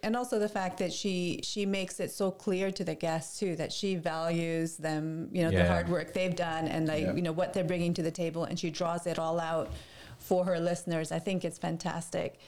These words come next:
Speaker 1: Um, I think there's a lot to, for us to learn even from, from that.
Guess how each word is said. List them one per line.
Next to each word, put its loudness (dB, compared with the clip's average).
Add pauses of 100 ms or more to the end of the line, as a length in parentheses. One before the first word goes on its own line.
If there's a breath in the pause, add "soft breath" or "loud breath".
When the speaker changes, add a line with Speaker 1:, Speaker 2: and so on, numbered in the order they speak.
(340 loud breath)
Speaker 1:
Um, 0
I -2
think 0
there's 0
a 0
lot -2
to, 2 (180)
for 2
us -4
to -2
learn -2
even -4
from, -4 (560)
from 2
that. -2